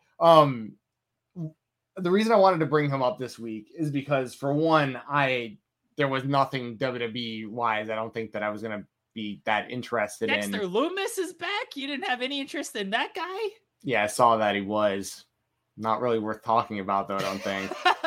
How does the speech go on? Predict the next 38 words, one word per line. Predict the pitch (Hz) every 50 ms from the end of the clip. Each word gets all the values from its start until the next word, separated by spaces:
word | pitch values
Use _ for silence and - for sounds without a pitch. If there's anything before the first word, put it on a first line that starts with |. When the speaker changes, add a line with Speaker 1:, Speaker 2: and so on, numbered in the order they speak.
| 285 - -
Speaker 1:
Um, | - 160 139 131 123 120 110 110 117 113 - - _ - - - _ _ _ - _ _ _ _
hey, | - 139 160 165
look, | 156 151 143 127 113 -
no, | 131 131 135 151 151 160
shout | 151 180 185 180
out, | 170 156 156 151
shout | 151 156 160 165 156
out | 151 147
to | - 135
Sam | 127 - 139 131 123 120
Shaw, | 117 - - 120 113 110
right? | 107 107 113 113
Like, | 110 113 120
I'm | 131
glad | 131 135 135 135 131
he's | 127 113
got | 120 127 120
his | 117 110
job | 101 - 120 113 110 104 101
back. | 113 113 107 104 104 - - -
I'm, | 131 131 123 117 110 117
I, | - 143 139 131 135 147
I | 147
just, | 139 127 - - _ _ - _ _ _ _ _ _ _ _ _ _ _ _ _ _ _ _ _ _ _ _ _ _ _ _ _ _ _ _ _ _ -
I | 147 151
d-, | 143 143 143 - - - - - _ _ _ - 196
you | 202 196
know, | 185 180 175
the | 175 180
other, | 190 202 196 202
my | 202 190 196
only | 208 214 226 226 208
other | 185 165 151
option | 139 135 139 135 - - 131 120 113
was | 110 107
gonna | 117 120 120
be, | 107 101 117 117
like, | 113 113 107 104 101 -